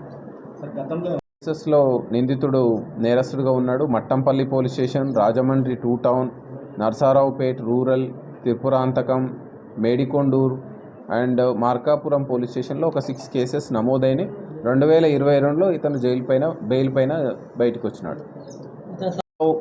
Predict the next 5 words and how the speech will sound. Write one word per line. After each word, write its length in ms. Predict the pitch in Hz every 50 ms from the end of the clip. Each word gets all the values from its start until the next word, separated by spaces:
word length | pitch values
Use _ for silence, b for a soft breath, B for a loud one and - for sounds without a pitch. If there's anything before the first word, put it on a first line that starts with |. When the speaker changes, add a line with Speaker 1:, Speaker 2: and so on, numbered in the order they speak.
| - - - - - - - - - - - - - - -
Speaker 2:
ఇతను 280 | 104 117 113 143 135 123
ఒక్కడే 320 | 117 120 139 143 151 151
మనకు 580 | 143 143 139 135 135 143 127 120 120 113 92 - - - -
ప్రిలిమినరీగా 560 | 120 127 127 131 135 135 139 135 135 135 131
తేలింది. 460 | 131 131 127 127 135 139 139 - 240